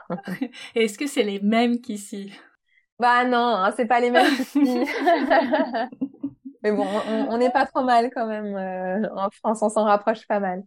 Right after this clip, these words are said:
Speaker 2: Bon,
Speaker 1: Et
Speaker 2: ça
Speaker 1: vraiment,
Speaker 2: va,
Speaker 1: c'est une
Speaker 2: alors.
Speaker 1: vraie culture, euh, le Pokéball. Euh, on en trouve partout, comme on irait, euh, dans un fast-food. On a le petit food truck de Pokéball.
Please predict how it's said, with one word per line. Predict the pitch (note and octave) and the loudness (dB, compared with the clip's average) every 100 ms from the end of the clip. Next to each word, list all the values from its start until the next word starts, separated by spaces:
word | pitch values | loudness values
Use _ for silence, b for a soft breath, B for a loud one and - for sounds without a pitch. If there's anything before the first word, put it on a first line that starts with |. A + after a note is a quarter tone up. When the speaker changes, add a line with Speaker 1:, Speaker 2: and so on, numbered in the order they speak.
| _ G#3+ | _ -8
Speaker 2:
Bon, | G3+ F#3 E3+ | -6 -4 2
Speaker 1:
Et | |
Speaker 2:
ça | G#3 | 4
Speaker 1:
vraiment, | G#3+ E3+ | 4 0
Speaker 2:
va, | E3 | -2
Speaker 1:
c'est | G#3+ | 0
une | |
Speaker 2:
alors. | G3+ | 0
Speaker 1:
vraie | A#3 | 0
culture, | C4+ C4 A#3 - A#3+ | 0 -2 -2 -2 2
euh, | G#3+ F#3+ | 2 2
le | F#3 F#3+ | -2 -2
Pokéball. | A3 G#3+ A3 G#3 A#3+ A#3+ | -4 -2 -2 -2 -2 -2
Euh, | F#3+ F3+ F3 F3+ F3+ F#3 F#3+ | -4 -6 -10 -10 -10 -10 -10
on | G3 | -8
en | G3 | -8
trouve | - G#3+ | -6 -4
partout, | - A3 A3 C4 | -2 -2 -2 -8
comme | C4 A3+ A3 | -4 -2 -2
on | G#3 G3+ | -4 -4
irait, | G3+ G#3 A3 G#3+ | -6 -4 -2 -2
euh, | |
dans | F#3+ F#3 | -2 -4
un | G3 | -6
fast-food. | G3 G3+ G3 - A#3+ A3 | -4 -6 -6 -8 -6 -4
On | G3 | -4
a | G3 | -6
le | G3+ F#3 | -8 -10
petit | - | -10
food | A3 A3 | -8 -10
truck | G#3+ A3 G#3 | -6 -4 -2
de | G#3 | -4
Pokéball. | G3+ G3 G3 F#3 G#3+ G#3+ F3+ | -4 -6 -6 -4 -4 -4 -8